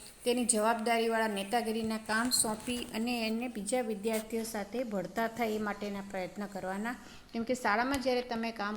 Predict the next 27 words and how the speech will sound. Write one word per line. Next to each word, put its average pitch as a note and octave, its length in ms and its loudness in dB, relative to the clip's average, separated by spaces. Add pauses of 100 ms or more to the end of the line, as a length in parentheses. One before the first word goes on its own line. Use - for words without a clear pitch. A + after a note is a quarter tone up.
કરશો A3 320 -2
ત્યારે A3 240 0
ત્રીસ, A#3 400 -4
પાંત્રીસ A3 420 -2
કે A#3 120 -2
પચાસનો A#3 560 0
વર્ગ A3 260 0
હોય A#3+ 200 2 (360)
તો C#4+ 80 2
કોઈક D4+ 300 4
વિદ્યાર્થી C#4+ 400 6
તો D4 120 4
એવું D4 160 8
નીકળવાના D4 560 6
જ G3 160 -2 (240)
કે B3 100 -2
જેને A#3+ 260 2
સામાજિકતા A3+ 680 -2
મિતિ A3+ 380 -2
જે A3 180 -2
છે A3 260 0 (340)
એનો A3 160 2
વિકાસ G#3+ 420 0
થયો G#3+ 240 2
ના C4 220 6
હોય, A3 220 4
તો G3+ 140 0